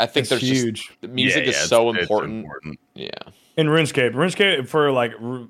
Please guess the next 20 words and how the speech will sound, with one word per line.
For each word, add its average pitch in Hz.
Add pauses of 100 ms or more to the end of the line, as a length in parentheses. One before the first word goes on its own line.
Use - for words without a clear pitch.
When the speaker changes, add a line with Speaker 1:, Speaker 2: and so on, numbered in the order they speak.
Speaker 2:
old 143
school 151
RuneScape 135
streaming, 123
like, 107
music 117
is 107
so 107
important. 98
It 120
took 226
me 196
a 156
long 156
time 151
to 127
realize 127
that. 107
Like, 113
I, 170